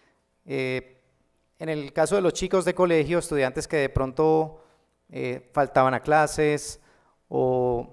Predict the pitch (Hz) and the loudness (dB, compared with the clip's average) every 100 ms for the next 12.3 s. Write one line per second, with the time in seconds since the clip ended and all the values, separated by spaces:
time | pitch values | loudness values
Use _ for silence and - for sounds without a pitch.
0 | - 147 143 160 156 180 180 175 175 170 | -14 -10 -6 -6 -4 -2 2 0 2 -4
1 | - - _ - 143 135 123 127 123 185 | -6 -14 _ -4 0 0 -2 -2 0 -2
2 | 160 147 151 - _ _ _ _ _ _ | -4 -6 -8 -16 _ _ _ _ _ _
3 | _ _ _ _ 131 123 120 - _ - | _ _ _ _ -10 -10 -12 -16 _ -4
4 | 131 147 143 147 139 165 147 123 139 135 | 0 4 4 2 2 4 4 2 -2 -2
5 | 139 139 - _ _ - 156 147 156 156 | -2 -8 -18 _ _ -20 -12 -6 -2 -2
6 | 139 120 131 113 104 104 98 _ 104 147 | -2 -8 -16 -20 _ _ _ _ -20 -18
7 | 139 151 151 147 165 180 175 160 143 147 | -8 -6 -6 -4 -2 0 -2 -2 0 0
8 | 156 135 143 139 160 151 147 135 139 143 | 0 -2 -4 -2 -2 0 0 -2 -4 -4
9 | 127 120 135 135 139 143 127 - 120 127 | -4 -4 -2 0 -2 -4 -10 -4 -2 -2
10 | 147 - _ _ _ _ _ _ _ _ | -6 -14 _ _ _ _ _ _ _ _
11 | 175 170 180 175 185 185 220 185 156 185 | -4 -2 -2 0 0 2 0 0 0 -2
12 | - 135 | -4 -8